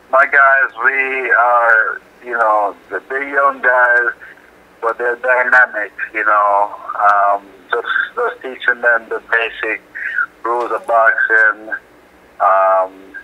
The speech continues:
you know, the art and craft, what really made this game what it is, and go back to the fundamentals that a lot of people don't teach today.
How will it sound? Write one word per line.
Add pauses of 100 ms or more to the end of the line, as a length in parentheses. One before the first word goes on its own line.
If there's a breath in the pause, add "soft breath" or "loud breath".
(100)
you
know,
the
art
and
craft,
what
really
made
this
game
what (140)
it
is, (560)
and
go
back
to
the (100)
fundamentals (140)
that (360)
a
lot
of
people
don't
teach
today.